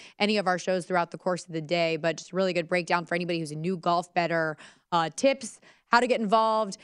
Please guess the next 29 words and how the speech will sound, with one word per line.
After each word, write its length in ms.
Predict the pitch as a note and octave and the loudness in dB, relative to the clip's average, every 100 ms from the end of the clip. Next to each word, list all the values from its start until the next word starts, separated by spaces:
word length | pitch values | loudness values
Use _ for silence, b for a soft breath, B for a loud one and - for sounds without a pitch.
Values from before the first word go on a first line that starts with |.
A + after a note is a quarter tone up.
| B | B
how 140 | A3 | 2
to 60 | A3+ | 4
find 340 | - G#3+ A3 | 4 2 2
the 60 | G3+ | 0
proper 320 | A3+ G#3 G#3+ | 2 2 2
information 760 | G3+ E3+ F3+ F3+ A3+ - A3+ G#3+ | -2 -2 -2 0 0 0 0 -2
to 100 | F#3 | -4
begin 340 | E3+ G3 G3 | 0 0 2
betting 260 | F#3 G3+ G#3 | 0 0 2
golf, 320 | G3+ G3+ G3 | 2 2 0
and 100 | F#3+ | 0
also 260 | G3 - G#3 | 0 0 -2
with 180 | G3 - | -2 -2
the 80 | |
Sentry 240 | F#3+ C4+ D4 | -2 0 0
Tournament 320 | B3 A#3 G#3 | -2 -2 -4
of 60 | F3 | -4
Champions 360 | A3 A3 G3 | -4 -2 -4
coming 160 | - F#3+ | -4 -4
up 80 | F3+ | -4
this 120 | F3 | -4
weekend, 260 | F#3+ F3 | -4 -2
I 40 | F3 | -2
forgot 260 | F#3 A3 | 0 0
to 60 | - | 2
ask 340 | D#3 G#3 - | 2 2 0
you 80 | G#3 | -2
<laughs> 0 | |
just 220 | D#3 F#3 | 0 -4